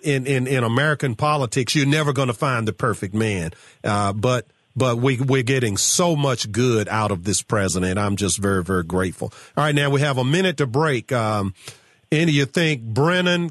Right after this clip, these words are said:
Clapper, Comey, Hillary, Obama, okay? Uh,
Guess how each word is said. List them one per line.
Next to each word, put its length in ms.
Clapper, 720
Comey, 600
Hillary, 680
Obama, 760
okay? 540
Uh, 340